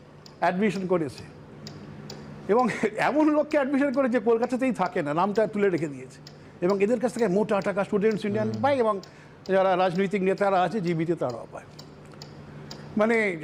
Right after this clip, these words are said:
Speaker 1: কি যে
Speaker 2: টেস্টের
Speaker 1: চক্র,
Speaker 2: জন্য
Speaker 1: আমি
Speaker 2: তো এই, এই
Speaker 1: আমার
Speaker 2: মাত্র
Speaker 1: কাছে,
Speaker 2: শুনলাম
Speaker 1: আমি
Speaker 2: কয়েক
Speaker 1: আসছি,
Speaker 2: লক্ষ
Speaker 1: আমার কাছে
Speaker 2: টাকা।
Speaker 1: একটা খ-, ইয়ে এলো
Speaker 2: হুম।
Speaker 1: যে টেন্ডারে একজন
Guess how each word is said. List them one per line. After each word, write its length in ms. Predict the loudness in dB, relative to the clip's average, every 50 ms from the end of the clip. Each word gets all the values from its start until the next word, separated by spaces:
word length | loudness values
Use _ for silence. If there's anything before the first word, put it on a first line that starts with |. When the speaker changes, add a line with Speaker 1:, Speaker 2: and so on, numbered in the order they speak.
| -6 0 2
Speaker 1:
কি 60 | 4
যে 80 | 4 4
Speaker 2:
টেস্টের 240 | 4 4 2 2
Speaker 1:
চক্র, 140 | 4 2 2
Speaker 2:
জন্য 120 | 2 4 2
Speaker 1:
আমি 120 | 2 4
Speaker 2:
তো 60 | 4
এই, 120 | 4 2 2
এই 240 | 0 0 2 2
Speaker 1:
আমার 120 | 4 4 4
Speaker 2:
মাত্র 180 | 4 2 2
Speaker 1:
কাছে, 120 | 0 0 2
Speaker 2:
শুনলাম 220 | 2 2 2 2
Speaker 1:
আমি 100 | 4 4
Speaker 2:
কয়েক 140 | 4 4 4
Speaker 1:
আসছি, 140 | 2 2 0
Speaker 2:
লক্ষ 140 | 0 0 0
Speaker 1:
আমার 160 | 0 -2 0
কাছে 200 | 0 0 0 0
Speaker 2:
টাকা। 220 | -2 -2 -4 -6
Speaker 1:
একটা 140 | -6 -6 -6
খ-, 80 | -4 -2
ইয়ে 100 | 0 0
এলো 260 | 2 2 2 2 0
Speaker 2:
হুম। 220 | 0 -2 -6 -8 -10 -14 -18 -20 -20 -20 -20 -20 -20 -20 -20 -14 -4 0
Speaker 1:
যে 240 | 2 4 4 2 2
টেন্ডারে 640 | 0 0 0 2 2 2 4 4 4 2 0 -2 -6 -12 -18 -16 -6 -4
একজন 300 | -4 -2 0 0 0